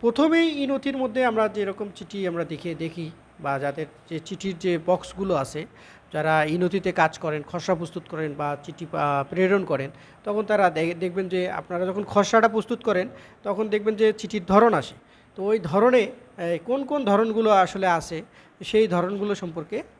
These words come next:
আমরা অবগত হব। প্রথমেই একটা, আহ, কথা বলি, যেটা হচ্ছে প্রথম যে পত্রটা, আহ, আমাদের, আহ, সবসময় ব্যবহার করা হয়,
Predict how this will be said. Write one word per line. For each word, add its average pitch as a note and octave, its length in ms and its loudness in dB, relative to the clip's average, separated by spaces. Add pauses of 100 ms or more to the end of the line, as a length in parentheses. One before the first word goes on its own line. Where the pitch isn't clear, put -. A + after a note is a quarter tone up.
(340)
আমরা D3 260 -4
অবগত F#3+ 420 0
হব। F#3+ 280 0 (420)
প্রথমেই C4+ 380 2
একটা, A#3+ 400 4
আহ, F3 560 -2 (760)
কথা F#3+ 220 -2
বলি, F3+ 280 -4
যেটা F#3+ 240 -2
হচ্ছে F#3+ 380 -4 (300)
প্রথম B3+ 360 0
যে A#3+ 220 0
পত্রটা, E3 560 -2 (480)
আহ, C3+ 300 -12 (880)
আমাদের, D#3+ 360 -4 (180)
আহ, D3 340 0 (300)
সবসময় G#3+ 340 0
ব্যবহার F3+ 260 2
করা D3 180 0
হয়, C3 240 -4